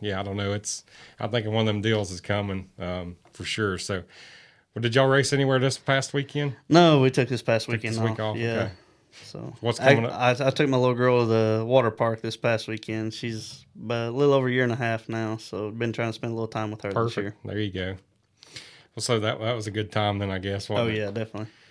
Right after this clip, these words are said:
Speaker 1: Well, what do y'all got coming up this coming weekend? Are you just, are you just kinda waiting and preparing for the World one hundred?
Speaker 2: No, so this weekend we're running, uh, the, I guess it's the World Outlaws race at Bulls Gap, and then there's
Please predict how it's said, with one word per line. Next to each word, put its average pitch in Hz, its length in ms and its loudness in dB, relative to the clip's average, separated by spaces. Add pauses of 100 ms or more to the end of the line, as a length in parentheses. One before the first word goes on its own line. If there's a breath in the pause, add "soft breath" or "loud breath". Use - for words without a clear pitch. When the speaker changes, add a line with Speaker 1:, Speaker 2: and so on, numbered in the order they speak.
(120)
Speaker 1:
Well, 123 120 -4
what 135 80 2
do 135 60 2
y'all 127 140 0
got 123 180 -4
coming 120 180 -4
up 117 120 -4
this 117 140 -8
coming 131 280 -8
weekend? 95 400 -10
Are 95 40 -10
you 104 100 -8
just, 101 280 -12
are 98 140 -8
you 104 80 -8
just 95 320 -14
kinda 101 280 -6
waiting 101 340 -8
and 95 80 -12
preparing 98 420 -8
for 98 120 -18
the 92 80 -14
World 95 280 -8
one 90 140 -10
hundred? 120 160 -6
Speaker 2:
No, 135 220 6
so 135 180 0
this 175 220 2
weekend 139 520 4
we're 123 100 2
running, 117 560 2
uh, 110 420 2
the, 110 600 -4 (100)
I 113 100 -4
guess 110 200 -6
it's - 140 -14
the 113 80 -4
World 123 200 2
Outlaws 123 360 2
race 120 240 0
at 110 140 -6
Bulls 117 180 -4
Gap, 104 300 -6 (280)
and 113 220 -4
then 113 400 -2
there's 110 420 -4